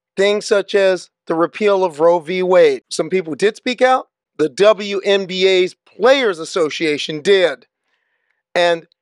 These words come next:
they said in a statement, "This decision shows a branch of government that is so out of touch with the country and any sense of human dignity." We must recognize that when we cast a ballot, it is to elect officials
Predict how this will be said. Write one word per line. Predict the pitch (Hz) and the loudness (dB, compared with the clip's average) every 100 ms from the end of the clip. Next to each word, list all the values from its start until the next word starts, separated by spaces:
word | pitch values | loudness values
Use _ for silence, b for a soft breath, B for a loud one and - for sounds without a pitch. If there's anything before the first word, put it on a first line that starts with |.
| _ | _
they | 135 131 208 233 | -6 0 0 0
said | - 220 190 | 0 0 0
in | 180 | -6
a | |
statement, | 156 - 196 202 220 - _ _ _ | -6 -2 -2 0 -2 -4 _ _ _
"This | 175 202 | -4 -4
decision | - - 214 175 190 | -8 -6 -4 -2 -4
shows | - - 175 180 185 - | -4 0 2 2 0 -2
a | 147 | -6
branch | 135 139 147 185 208 | -6 -4 -2 -2 -4
of | 247 | -6
government | 170 180 156 151 151 | 0 -2 0 -4 -2
that | 147 | -4
is | 131 | -4
so | - - 214 240 | -6 0 2 4
out | 220 214 | 2 0
of | 185 | -4
touch | - 190 - | -4 -4 -4
with | 165 | -18
the | - | -12
country | - 196 - 202 196 180 _ _ 143 | -4 -4 -4 -6 -6 -8 _ _ -12
and | 143 - | -8 -2
any | 247 226 | -2 -2
sense | - 196 190 | -6 -6 -6
of | 165 | -6
human | 160 160 156 | -4 -4 -4
dignity." | 139 180 170 180 180 - _ _ _ _ _ _ | -2 -4 -4 -6 -6 -10 _ _ _ _ _ _
We | 156 202 | -4 -2
must | 208 190 - | 0 0 0
recognize | 175 190 196 180 180 180 165 | -2 -2 -4 -2 0 0 -2
that | 151 - | -4 -2
when | 226 254 | -2 -2
we | 254 | -6
cast | - 226 214 202 - | -4 0 0 0 -4
a | 151 | -6
ballot, | - 196 165 151 160 | -2 -2 -2 -4 -4
it | |
is | 170 170 | -6 -4
to | 196 | -4
elect | 170 165 208 - | 0 0 -2 -4
officials | 180 202 - 202 | -4 -4 -2 -4